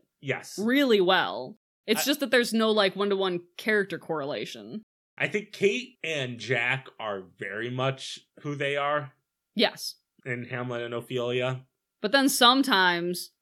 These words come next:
Speaker 2: Jeffrey's Hamlet and
Speaker 1: Yes.
Speaker 2: Ellen's Ophelia.
Speaker 1: And Ellen's Gertrude.
Speaker 2: And Ellen's Gertrude and Jeffrey's Hamlet Senior and Oliver is Hamlet Senior and Claudius. But we can still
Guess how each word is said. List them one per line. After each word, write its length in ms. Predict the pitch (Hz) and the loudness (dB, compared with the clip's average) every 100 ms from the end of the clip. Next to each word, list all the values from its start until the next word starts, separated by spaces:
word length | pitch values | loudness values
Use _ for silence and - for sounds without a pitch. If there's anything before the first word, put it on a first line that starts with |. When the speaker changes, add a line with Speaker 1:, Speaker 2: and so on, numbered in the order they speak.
| - | 2
Speaker 2:
Jeffrey's 480 | 214 220 220 196 196 | 6 6 4 2 2
Hamlet 600 | 170 165 170 165 165 _ - | -2 -2 -2 -2 -4 _ -8
and 240 | 180 175 | -4 -2
Speaker 1:
Yes. 60 | 170 | 4
Speaker 2:
Ellen's 280 | 214 214 196 | 6 6 2
Ophelia. 720 | 170 - 160 156 151 143 143 - _ | -2 -2 -4 -4 -4 -4 -6 -12 _
Speaker 1:
And 120 | 101 | -4
Ellen's 360 | 127 143 127 110 | 0 2 0 -4
Gertrude. 440 | - 101 98 - | -8 -8 -10 -8
Speaker 2:
And 100 | 175 | 0
Ellen's 380 | 175 240 233 233 | 4 6 4 2
Gertrude 560 | - 190 180 185 175 165 | 2 0 0 -2 -2 -2
and 180 | 160 165 | -4 0
Jeffrey's 720 | 175 220 202 185 170 175 - - _ | 2 2 2 -2 -2 -6 -12 -20 _
Hamlet 480 | 180 180 185 185 175 | -12 -2 0 0 -4
Senior 600 | - 180 170 165 160 156 - _ _ - | -4 -4 -4 -4 -6 -8 -12 _ _ -10
and 280 | 175 160 - - _ - | -8 -10 -12 -20 _ -2
Oliver 500 | 185 233 233 196 190 | 4 6 6 4 4
is 200 | 185 175 | 4 2
Hamlet 360 | 196 190 190 175 | 2 4 2 0
Senior 360 | 196 185 180 | 0 2 2
and 260 | 151 190 196 | 2 2 0
Claudius. 840 | 220 202 180 170 160 160 - - _ _ _ _ - | 4 6 6 4 0 -2 -6 -12 _ _ _ _ 2
But 300 | 277 302 220 | 6 8 8
we 100 | 233 | 6
can 160 | 254 311 | 2 2
still 540 | 269 - 370 381 - | 2 0 2 2 -2